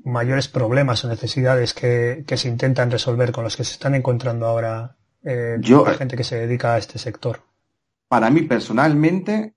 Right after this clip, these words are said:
Speaker 2: el enfoque del candidato o del perfil político de la persona que, a la que tiene que direccionar en este ámbito de la comunicación política, ¿no? Porque tú puedes contar con muchísimas herramientas hoy en día, ¿no? Las redes sociales, las multipantallas, la,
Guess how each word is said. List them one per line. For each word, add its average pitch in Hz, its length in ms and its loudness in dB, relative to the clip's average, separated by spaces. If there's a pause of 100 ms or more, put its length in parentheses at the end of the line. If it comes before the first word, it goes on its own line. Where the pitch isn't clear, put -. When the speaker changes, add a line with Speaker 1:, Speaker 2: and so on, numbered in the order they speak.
Speaker 2:
el 113 180 2
enfoque 151 500 4
del 110 180 2
candidato 113 580 4
o 120 140 4
del 107 180 4
perfil 113 460 2
político 147 580 4
de 113 120 2
la 151 120 2
persona 127 320 2
que, 107 320 6
a 104 80 2
la 98 140 2
que 104 100 2
tiene 123 340 6
que 120 120 4
direccionar 104 720 4
en 101 200 0
este 104 220 0
ámbito 104 460 4
de 101 100 4
la 98 120 2
comunicación 98 640 2
política, 92 500 0
¿no? 95 200 2 (320)
Porque - 220 2
tú 113 120 4
puedes 127 160 4
contar 127 320 4
con 104 140 4
muchísimas 98 600 4
herramientas 85 600 -4
hoy 87 100 2
en 87 160 2
día, 85 180 0
¿no? 117 140 6
Las 87 160 4
redes 90 220 2
sociales, 123 640 4
las 98 200 0
multipantallas, 104 1040 4
la, 98 240 2